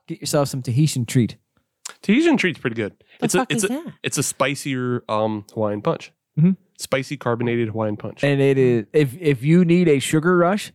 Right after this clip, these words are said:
Speaker 1: get Tahitian Treat.
Speaker 3: Mm.
Speaker 1: It is, oh.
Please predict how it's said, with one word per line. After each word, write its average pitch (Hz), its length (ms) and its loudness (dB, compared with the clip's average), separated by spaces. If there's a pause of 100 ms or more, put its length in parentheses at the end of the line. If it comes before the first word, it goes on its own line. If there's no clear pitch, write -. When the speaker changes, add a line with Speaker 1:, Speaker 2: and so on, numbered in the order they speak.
(380)
Speaker 1:
get 156 200 0
Tahitian 120 420 -6
Treat. 104 300 0 (200)
Speaker 3:
Mm. 160 240 -12 (400)
Speaker 1:
It 110 180 4
is, 113 420 2 (180)
oh. 113 360 -2